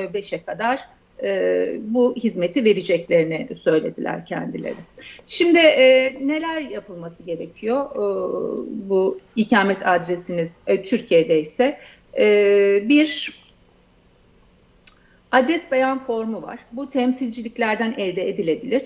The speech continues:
ya, ya da, e, dijital ortamda, e, internet ot-, adre-, e, ortamında adres beyan formu diye girdiğiniz zaman ö-, önünüze direktman çıkıyor. Bu adres beyan formunun doldurularak,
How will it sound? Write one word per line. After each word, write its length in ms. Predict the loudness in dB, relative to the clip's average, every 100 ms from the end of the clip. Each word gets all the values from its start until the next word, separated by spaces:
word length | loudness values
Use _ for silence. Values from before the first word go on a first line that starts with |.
| -6 0
ya, 280 | 2 2 2
ya 180 | 2 2
da, 260 | 0 0 -2
e, 200 | -4 -4
dijital 400 | -4 -6 -4 -2
ortamda, 760 | -2 -2 -6 -10 -6 -2 -2 -2
e, 180 | -4
internet 640 | -8 -6 -4 -2 -4 -4 -4
ot-, 220 | -4 -6 -14
adre-, 560 | -8 -6 -4 -6 0 2
e, 100 | 4
ortamında 580 | 2 2 -2 -8 -4 0
adres 400 | 0 2 0 2
beyan 300 | 2 2 -2
formu 380 | -4 -4 -6 -10
diye 120 | -8
girdiğiniz 460 | -4 -4 -4 -14 -12
zaman 280 | -8 -6 -4
ö-, 300 | -4 -2 -4
önünüze 420 | -4 -6 -4 0
direktman 480 | 0 0 0 -2 -2
çıkıyor. 440 | -4 -6 -2 -2 -2 -4 -20 _
Bu 120 | 2 4
adres 420 | 4 4 0 -2
beyan 300 | -2 -2 -6
formunun 680 | -2 0 0 -2 -10 -10 -6
doldurularak, 840 | -4 -4 -8 -10 -8 -8 -8 -12